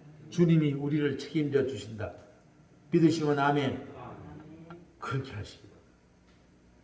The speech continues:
우리가 아무리 그렇게 한다 하더라도 우리 사단은 우리를 가만두지 않으려고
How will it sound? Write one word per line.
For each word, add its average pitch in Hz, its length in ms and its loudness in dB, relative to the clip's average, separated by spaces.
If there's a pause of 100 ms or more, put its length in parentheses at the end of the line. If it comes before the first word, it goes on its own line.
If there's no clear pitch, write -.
(220)
우리가 175 360 10
아무리 196 760 6
그렇게 226 300 10
한다 233 520 8
하더라도 208 1040 8 (960)
우리 156 120 2
사단은 151 640 2 (600)
우리를 151 260 0
가만두지 139 540 0
않으려고 107 360 -4